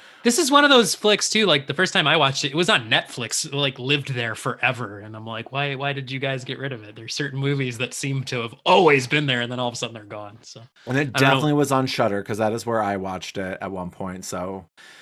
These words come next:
Speaker 2: it's coming and going.
Speaker 1: Mm-hmm. Uh, hopefully it'll pop up somewhere again, more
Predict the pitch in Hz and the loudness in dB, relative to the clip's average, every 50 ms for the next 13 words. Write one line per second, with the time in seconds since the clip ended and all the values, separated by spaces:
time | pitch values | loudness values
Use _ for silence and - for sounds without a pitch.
0 | - _ _ _ _ - - - - - 147 151 156 160 160 165 160 147 156 170 | -20 _ _ _ _ -18 -14 -10 -4 0 0 2 2 2 2 2 4 4 4 4
1 | 196 185 139 123 120 113 - _ _ _ _ _ _ - 143 139 131 135 147 147 | 4 4 0 -2 -4 -10 -18 _ _ _ _ _ _ -10 -8 -6 -6 -4 -6 -6
2 | 143 139 _ _ _ - - - 147 180 190 185 - 143 135 127 120 131 127 120 | -8 -12 _ _ _ -12 -6 -2 0 0 0 0 0 0 0 0 -2 -2 -2 -2
3 | 120 123 110 - - - 120 117 117 110 107 107 107 107 110 107 107 107 110 110 | -2 -4 -6 -8 -8 -10 -10 -8 -10 -10 -10 -10 -10 -10 -12 -12 -12 -14 -12 -12
4 | 107 101 95 | -14 -14 -16